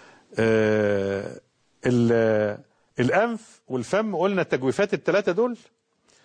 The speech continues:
في الإنسان على أن يعطيها جميع الوصفات الخاصة بإطلاق الصوت. يعني التجويفات دي بتطلع صوت جميل، صوت أجش، صوت رخيم، صوت جهوري، صوت هامس.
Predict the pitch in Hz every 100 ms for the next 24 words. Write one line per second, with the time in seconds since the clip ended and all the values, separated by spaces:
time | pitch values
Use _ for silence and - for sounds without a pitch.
0 | _ _ - 131 127 185 214 160 147 135
1 | 135 123 180 160 175 151 139 139 156 -
2 | 175 - 120 117 143 - 185 190 127 120
3 | 127 120 120 170 135 127 185 185 117 -
4 | _ _ _ - 170 160 127 123 165 143
5 | 160 - 120 151 - 123 156 151 _ _
6 | _ _ _ - 110 117 - 156 175 160
7 | 131 107 - - 151 139 113 104 127 160
8 | 156 143 113 110 - _ _ _ _ _
9 | _ _ - - 147 156 - 110 147 175
10 | 156 127 -